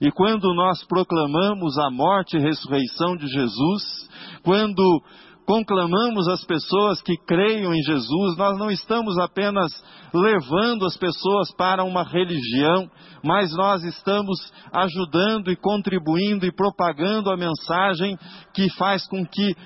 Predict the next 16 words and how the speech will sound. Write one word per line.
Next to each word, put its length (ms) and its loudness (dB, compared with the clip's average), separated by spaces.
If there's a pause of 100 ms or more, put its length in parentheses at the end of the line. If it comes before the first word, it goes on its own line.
(100)
o 140 2
universo 840 0
esteja 480 -2
submetido 920 -4
à 60 -2
pessoa 560 -2
de 100 -8
Jesus, 640 -2
que 240 -2 (240)
a 160 2
ordem 640 2
seja 380 -2
estabelecida, 840 -2
a 40 -2
verdadeira 600 0
ordem 600 0